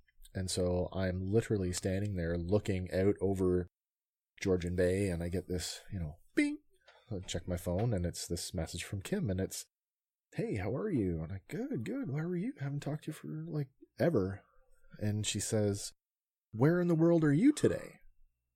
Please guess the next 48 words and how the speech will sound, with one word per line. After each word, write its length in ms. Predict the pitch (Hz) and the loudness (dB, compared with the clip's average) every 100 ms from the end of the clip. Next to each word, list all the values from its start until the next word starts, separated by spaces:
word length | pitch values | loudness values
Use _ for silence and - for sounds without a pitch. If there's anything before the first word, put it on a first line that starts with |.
| _ _ | _ _
And 140 | 113 | -2
so 180 | - 104 | 2 4
I 140 | 101 107 | 4 2
snap 380 | - - 110 | 0 2 2
a 60 | 101 | 2
picture 420 | 87 113 - 107 | 2 2 2 2
of 80 | 98 | 2
Georgian 400 | 90 98 95 92 | 2 0 0 0
Bay, 320 | 95 101 92 - _ _ - | 4 4 2 -6 _ _ -8
and 100 | 95 | -2
I 60 | 90 | -2
send 240 | - 95 | 0 -2
it 100 | 90 | -2
to 80 | 92 | -2
her. 100 | 85 | -4
I'm 100 | 95 | -4
like, 140 | 98 | -6
"I'm 120 | 233 | -6
standing 260 | 185 104 101 | -2 -2 0
on 60 | 92 | -2
the 80 | 95 | -2
top 220 | 104 - | -2 0
of 40 | |
Blue 140 | 113 131 | 2 4
Mountain 340 | 165 101 107 | 2 0 0
looking 240 | 110 127 | 0 2
at 120 | 120 120 | 0 0
the 260 | 127 120 | 0 0
Georgian 340 | 117 131 135 139 | 0 0 2 2
Bay 180 | 151 | 4
in 100 | 151 | 2
Collingwood. 480 | 151 214 160 95 90 - _ _ _ _ _ | 0 -2 0 0 0 -4 _ _ _ _ _
Where 180 | 131 156 | 6 8
are 100 | 190 | 8
you?" 500 | 262 339 107 85 82 _ _ _ _ - | 8 8 8 4 -6 _ _ _ _ -6
"Oh, 140 | 95 | -4
I'm 140 | 73 85 | -4 -4
in 120 | 131 | -4
Peterborough." 640 | - 262 294 143 73 - - _ _ _ _ 339 | 0 0 2 0 0 -6 -14 _ _ _ _ -4
"Oh, 160 | 311 | -4
cool, 380 | 165 294 349 139 | 0 4 4 4
cool. 340 | - 320 202 - _ _ _ _ _ - | 0 -2 -2 -6 _ _ _ _ _ -6
You've 240 | 123 110 | 2 2
moved 220 | 101 101 | 2 -2
back 220 | 92 95 - | 0 -4 -4
to 80 | |
the 160 | 101 113 | -4 -2
area." 500 | 208 277 127 85 87 | 0 0 0 0 -4